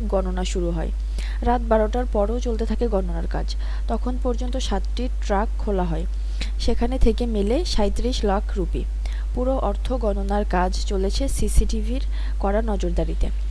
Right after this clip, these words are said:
হুমায়ুন কবির জানান, বাবরি মসজিদ নির্মাণের আগেই তিনি কতটা জনপ্রিয়, তা এই বিপুল অনুদান দেখেই বোঝা যায়। তার দাবি, শুধুমাত্র প্রস্তাবিত স্থানের দিন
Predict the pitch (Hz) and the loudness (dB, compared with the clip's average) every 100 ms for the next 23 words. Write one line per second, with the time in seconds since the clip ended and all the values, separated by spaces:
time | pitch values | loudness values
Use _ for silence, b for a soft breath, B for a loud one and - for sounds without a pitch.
0 | B B - 240 254 269 277 240 247 240 | B B 0 0 0 0 0 0 0 2
1 | 196 185 190 - 262 202 196 233 247 240 | 2 2 0 -2 0 2 2 0 0 0
2 | - 254 220 202 190 190 190 - 226 247 | 0 0 0 0 0 2 0 0 0 0
3 | 262 247 262 339 - B - 202 202 226 | 0 0 0 -2 -2 B 0 0 0 0
4 | 240 208 185 196 - 175 214 294 214 226 | 0 2 0 0 0 0 0 0 0 2
5 | 233 240 208 202 247 247 196 196 202 202 | 2 0 0 0 0 -2 -2 0 0 2
6 | 190 - 247 196 175 170 - - B B | 2 2 0 0 -2 -2 -2 -2 B B
7 | B - 220 220 202 180 226 302 - 208 | B 0 0 2 2 0 0 -2 -2 -2
8 | 202 220 220 247 247 190 - 202 202 190 | 0 0 0 0 0 0 0 0 0 0
9 | 247 359 B B B B B - - - | 0 0 B B B B B -2 -2 -2
10 | - - - - - - 226 214 208 285 | -2 -2 -2 2 6 8 8 2 0 -2
11 | - 202 202 208 208 | -2 -2 0 0 0